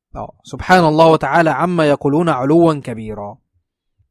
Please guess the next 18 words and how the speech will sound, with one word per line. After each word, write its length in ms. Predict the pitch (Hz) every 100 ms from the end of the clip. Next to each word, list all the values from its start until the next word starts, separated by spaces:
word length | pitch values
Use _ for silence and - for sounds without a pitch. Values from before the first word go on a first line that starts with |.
| _ _ _ _ _ -
يبقى 160 | 139 180
احنا 180 | 233 214
فهمنا 480 | - 233 226 247 226 _ _ _ _ _ _ _ _ _ 147
إن 200 | 143 143
في 200 | - 143
باب 300 | 160 226 202
الكيف 580 | 165 - 180 170 123 - _ _ _ _ _ _ _ _ _
في 160 | -
تلات 320 | 170 180 190 -
فرق 260 | 196 185
ضالة، 500 | 156 165 190 233 240 _
فرقة 280 | - 185 175
اسمها 500 | - 170 185 208 -
المكيفة 680 | 147 139 147 143 170 233 220 _ _ _
اللي 120 | 123
هم 100 | 151
عملوا 300 | 160 175 165
تكييف 680 | 151 135 147 165 233 - -